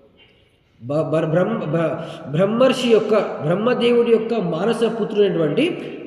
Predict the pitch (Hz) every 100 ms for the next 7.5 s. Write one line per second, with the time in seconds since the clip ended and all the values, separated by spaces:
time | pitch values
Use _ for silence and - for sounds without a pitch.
0 | 190 - 277 262 233 196 226 196 165 202
1 | 320 - - - - - - - - 208
2 | 185 127 - - - - - - - -
3 | _ _ _ _ _ _ _ _ _ _
4 | _ _ _ _ _ _ _ _ _ _
5 | 175 202 247 220 170 190 - - 202 226
6 | 240 294 - 202 240 254 254 240 240 214
7 | 175 233 233 180 123